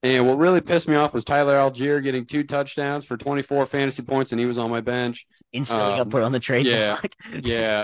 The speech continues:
Speaker 1: And then Jordan Addison also popped off for his first career touchdown in his first career game, and he dropped sixteen on my bench. Look, Daniel did respond. "Sir, you messaged me." <laughs>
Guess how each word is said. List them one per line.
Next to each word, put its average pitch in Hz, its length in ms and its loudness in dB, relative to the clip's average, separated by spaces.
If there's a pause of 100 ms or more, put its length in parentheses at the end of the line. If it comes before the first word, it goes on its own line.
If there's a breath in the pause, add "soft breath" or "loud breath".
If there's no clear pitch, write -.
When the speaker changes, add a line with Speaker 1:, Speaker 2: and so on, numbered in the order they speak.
Speaker 1:
And 135 160 -6
then 120 380 -2
Jordan 127 320 6
Addison 117 460 -2
also 110 280 -6
popped 107 320 -6
off 104 200 -2
for 107 120 -2
his 98 80 -4
first 104 300 -4
career 101 200 -2
touchdown 95 580 -6
in 90 60 -4
his 87 120 -6
first 95 300 -8
career 95 260 -2
game, 113 440 -2 (540)
and 95 80 -6
he 95 140 -2
dropped 92 260 -2
sixteen 92 380 -6
on 87 100 -4
my 82 100 -4
bench. 76 320 -10 (2000)
Look, 135 300 4
Daniel 127 300 4
did 127 160 2
respond. 101 480 -4
"Sir, 147 320 4
you 120 160 0
messaged 123 420 -6
me." 120 400 -6
<laughs> 127 60 -10